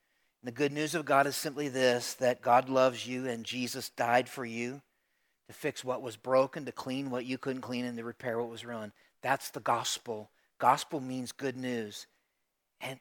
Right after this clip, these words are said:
the church is a called out community of people sent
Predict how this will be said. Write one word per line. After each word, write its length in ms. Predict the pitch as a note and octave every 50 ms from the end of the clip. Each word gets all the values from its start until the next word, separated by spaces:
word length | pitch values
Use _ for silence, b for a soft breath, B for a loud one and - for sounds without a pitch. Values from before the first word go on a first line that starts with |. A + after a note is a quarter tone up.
| _ -
the 100 | C3 B2
church 480 | - - - - F3 F3 F3 F3+ -
is 120 | E3 B2+ C#3
a 80 | C3
called 400 | - - - D#3+ D3+ D#3 E3+ E3
out 200 | D3+ D3+ D3+ -
community 440 | - - D3 C#3 D3 D#3+ D#3+ D3 D3
of 140 | C3+ - -
people 380 | - E3 D#3+ - - C3 A#2+
sent 680 | A#2 - - - - F3 E3+ E3+ C#3+ A#2 - - -